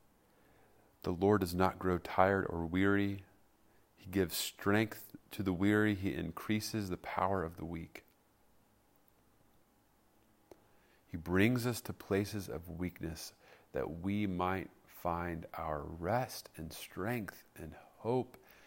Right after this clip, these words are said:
and power and life in him. Those who hope in the Lord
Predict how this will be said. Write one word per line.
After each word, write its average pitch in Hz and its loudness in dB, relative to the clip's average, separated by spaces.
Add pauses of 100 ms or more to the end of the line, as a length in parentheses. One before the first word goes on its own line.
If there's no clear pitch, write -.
(160)
and - -12
power 113 -6 (880)
and 76 -12
life 85 -2
in 87 -10
him. 69 -10 (3250)
Those 123 2
who 92 -4
hope 123 -4 (120)
in 85 -6
the 82 -2
Lord 98 2